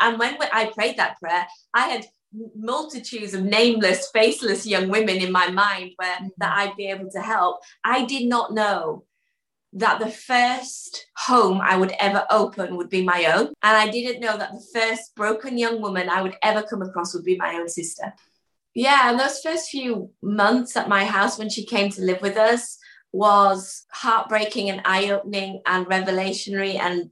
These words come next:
Speaker 1: changed
Speaker 2: Mm.
Speaker 1: me in so many ways, because I didn't realize there was such a thing as Christian brokenness. And it's where mercy finds its most, we're most effective there, because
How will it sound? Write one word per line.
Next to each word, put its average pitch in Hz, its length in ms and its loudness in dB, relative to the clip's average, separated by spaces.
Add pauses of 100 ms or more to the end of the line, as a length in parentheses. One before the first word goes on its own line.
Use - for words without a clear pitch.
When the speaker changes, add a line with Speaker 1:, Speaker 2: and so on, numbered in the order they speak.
Speaker 1:
changed 190 400 4
Speaker 2:
Mm. 196 40 -2
Speaker 1:
me 214 340 2
in 196 100 2
so 196 240 0
many 185 160 2
ways, 185 440 2
because 196 260 -6
I 196 180 2
didn't 214 320 -2
realize 185 460 2
there 175 120 0
was 175 160 -4
such - 220 -6
a 196 60 -4
thing 175 200 -4
as 170 120 -6
Christian 175 380 -6
brokenness. 156 840 -6 (140)
And 190 460 4 (260)
it's 196 260 0
where 202 300 4
mercy 196 500 2
finds 185 600 -2
its - 580 -6 (1040)
most, 185 580 4
we're 202 240 4
most 196 340 4
effective - 640 -4
there, 147 360 -2 (840)
because 185 960 2